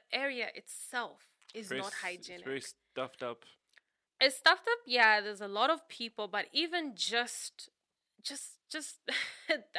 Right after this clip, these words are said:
Speaker 1: I'm sorry to say, but dirt.
Speaker 2: Okay.
Speaker 1: You know, there's a reason why yesterday the health minister was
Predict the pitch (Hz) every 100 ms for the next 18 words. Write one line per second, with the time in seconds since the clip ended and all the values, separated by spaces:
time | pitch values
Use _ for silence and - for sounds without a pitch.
0 | 175 - - 214 220 240 220 - 214 208
1 | 185 285 311 - - _ - 254 233 -
2 | 233 214 202 208 233 240 302 440 339 247
3 | 208 190 190 180 170 185 208 - 196 190
4 | 196 202 214 196 196 196 - 185 180 185
5 | 185